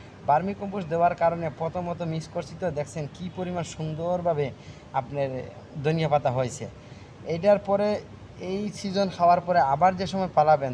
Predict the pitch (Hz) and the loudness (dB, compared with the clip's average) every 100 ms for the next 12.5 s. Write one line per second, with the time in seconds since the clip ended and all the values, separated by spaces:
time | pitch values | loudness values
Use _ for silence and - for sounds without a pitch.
0 | 110 160 185 208 196 190 156 156 170 160 | -4 -4 -2 -4 -4 -6 2 2 2 -2
1 | 151 156 156 170 127 135 120 104 143 151 | 0 0 0 -2 0 0 -2 -2 0 0
2 | - 180 190 202 - - - - - 156 | -4 -8 -6 -8 -14 -20 -20 -20 -8 0
3 | 143 139 123 147 180 - 160 160 170 139 | 2 2 -2 -6 -8 -8 -2 4 4 4
4 | 143 151 - 190 170 - 185 156 120 - | -2 -2 -4 -6 -6 0 2 2 -4 -4
5 | 139 - 165 170 180 196 - - - - | -4 -2 0 4 4 4 0 -10 -20 -20
6 | - 147 160 165 175 190 190 165 160 190 | -6 -4 -4 -6 -6 -2 0 0 -2 -2
7 | 185 175 - 170 180 170 170 165 170 208 | 2 2 4 0 0 -2 0 0 -2 -6
8 | 190 180 190 160 165 180 175 175 156 135 | -6 -6 -6 -6 -4 0 2 6 4 6
9 | 165 170 170 160 165 160 - 180 175 156 | 2 2 0 -2 -4 -6 -8 -2 0 2
10 | 156 165 170 - - - 156 - 185 170 | 0 0 -8 -12 -20 -16 -14 -8 -2 0
11 | 175 156 151 147 147 127 - - - - | 0 2 2 2 2 -2 -4 -18 -18 -12
12 | 135 151 147 131 | 2 4 4 2